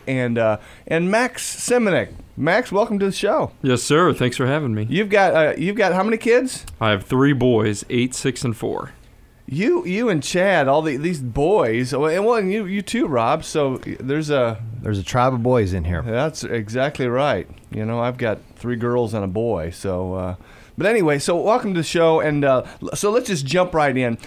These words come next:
Speaker 1: I, I, I'm gonna tell this, uh, we're, we're gonna talk about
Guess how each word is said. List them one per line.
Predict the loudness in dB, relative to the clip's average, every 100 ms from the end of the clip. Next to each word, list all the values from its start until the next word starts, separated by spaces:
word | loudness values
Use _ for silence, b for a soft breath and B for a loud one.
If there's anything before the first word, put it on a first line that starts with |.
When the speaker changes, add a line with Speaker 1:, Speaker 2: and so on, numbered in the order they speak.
| B
Speaker 1:
I, | -4
I, | -2 0 0
I'm | 0
gonna | 0
tell | 2 0
this, | 0 -2
uh, | 0 0 -2 B B B -6
we're, | -2 0
we're | 2
gonna | 2 0
talk | 0 0 0
about | -2 -2 -4